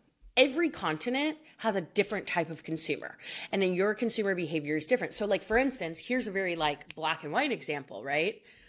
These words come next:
We sell cookies in the U S, right? And we sell, like, maybe, like, a doughier cookie that's, like, a softer,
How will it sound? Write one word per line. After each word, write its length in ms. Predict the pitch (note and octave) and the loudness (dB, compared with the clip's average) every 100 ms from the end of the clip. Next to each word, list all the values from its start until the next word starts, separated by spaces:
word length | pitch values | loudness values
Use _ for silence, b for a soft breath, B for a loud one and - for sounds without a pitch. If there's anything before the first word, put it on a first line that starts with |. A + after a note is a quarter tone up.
| b b _ | b b _
We 220 | G#3 D#4 | 4 4
sell 240 | D#4+ B3 | 6 4
cookies 400 | - B3 A3 G3 | 2 -4 -6 -6
in 100 | F3 | -4
the 60 | D#3+ | -4
U 200 | D#3 D#3+ | -2 4
S, 580 | G#3 F#3+ G3 - - - _ _ | 6 6 4 -2 -8 -10 _ _
right? 320 | E3 F3 A#3+ | 4 4 4
And 120 | A3 | 0
we 80 | E3+ | -6
sell, 180 | D#3+ F#3 | -2 0
like, 180 | F3 E3 | -2 -2
maybe, 280 | E3+ D#3+ D#3+ | -4 -2 -2
like, 160 | D3+ | -2
a 60 | E3 | -6
doughier 840 | D3 E3+ D#3 D#3 D3+ D3+ D3 D3 | -2 2 2 2 0 0 -2 -4
cookie 400 | F3 - D#3+ D#3 | -10 -6 0 0
that's, 260 | D3+ C#3 - | 2 0 0
like, 140 | D#3 | -4
a 60 | C#3+ | -2
softer, 680 | - D#3 D3+ - D#3+ D3+ | -4 -2 -4 -4 0 0